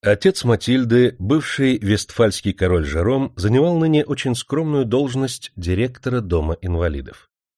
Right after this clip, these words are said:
Направляясь к нему, Анатолий предполагал встретить ветхую руину человека.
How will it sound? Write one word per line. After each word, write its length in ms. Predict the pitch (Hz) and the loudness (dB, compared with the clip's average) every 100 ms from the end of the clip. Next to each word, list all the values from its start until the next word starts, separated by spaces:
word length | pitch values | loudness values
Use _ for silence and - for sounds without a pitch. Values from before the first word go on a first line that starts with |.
| _ _ _ | _ _ _
Направляясь 600 | - 95 87 85 82 76 | -4 0 0 2 0 -2
к 80 | - | -6
нему, 400 | 80 85 127 123 _ _ _ _ - | -4 -2 -2 -4 _ _ _ _ -2
Анатолий 400 | 104 123 185 202 | 2 4 2 0
предполагал 580 | 175 165 143 143 156 151 | 0 -2 0 0 0 -2
встретить 680 | - 143 160 - 151 - - | -4 0 0 0 -4 -6 -6
ветхую 640 | 87 123 151 - 147 143 | -2 0 -2 -4 -2 0
руину 400 | 117 98 92 95 | 2 2 2 0
человека. 720 | - 101 101 85 73 - - | -2 -2 0 0 -4 -8 -20